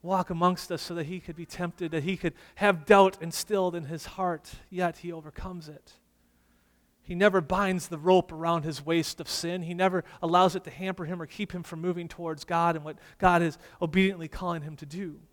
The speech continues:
Instead, he overcomes it on the cross. He finishes that mission that God has given him. And because of that, we no longer have to wonder whether or not we are good enough,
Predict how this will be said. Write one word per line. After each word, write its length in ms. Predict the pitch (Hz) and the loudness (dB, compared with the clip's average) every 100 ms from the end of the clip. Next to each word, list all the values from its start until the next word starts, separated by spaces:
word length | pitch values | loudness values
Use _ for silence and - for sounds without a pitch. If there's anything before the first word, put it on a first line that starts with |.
| _ _ _ _ _ _ _ _ | _ _ _ _ _ _ _ _
Instead, 560 | 180 - - 247 208 - - | -6 0 8 10 10 8 -4
he 140 | - 240 | 2 10
overcomes 560 | 214 185 - 247 175 | 10 10 4 4 2
it 80 | 185 | -2
on 140 | 175 | -2
the 60 | 160 | -6
cross. 440 | - 233 208 - | -4 4 6 6
He 80 | 185 | 2
finishes 500 | - 233 208 - 190 | -2 2 2 2 0
that 160 | 180 175 | 0 0
mission 300 | 202 - 185 | 0 2 0
that 160 | 165 | -2
God 240 | 185 180 151 | -2 0 0
has 140 | 151 | -4
given 280 | - 196 175 | 0 0 0
him. 300 | 135 143 147 _ _ _ _ _ _ _ _ _ _ _ _ _ _ _ _ _ _ _ _ _ _ _ _ _ _ _ _ _ _ _ _ _ _ _ _ _ _ | -10 -16 -20 _ _ _ _ _ _ _ _ _ _ _ _ _ _ _ _ _ _ _ _ _ _ _ _ _ _ _ _ _ _ _ _ _ _ _ _ _ _
And 100 | 175 | -14
because 300 | 160 - 202 | -10 -4 -2
of 100 | 175 | -2
that, 380 | 165 185 165 147 - - - _ _ | 2 6 6 4 -8 -18 -20 _ _
we 120 | 196 180 | -10 -4
no 120 | 180 | -2
longer 240 | 175 170 | 0 0
have 160 | 160 160 | 0 -2
to 80 | 156 | 0
wonder 360 | 185 190 165 | 2 2 2
whether 260 | 156 156 156 | 0 0 0
or 40 | |
not 320 | 151 165 156 | 0 0 0
we 140 | 165 165 | -2 -4
are 80 | 139 | -4
good 260 | 135 175 | -4 -4
enough, 460 | 143 127 127 - | -4 -10 -16 -20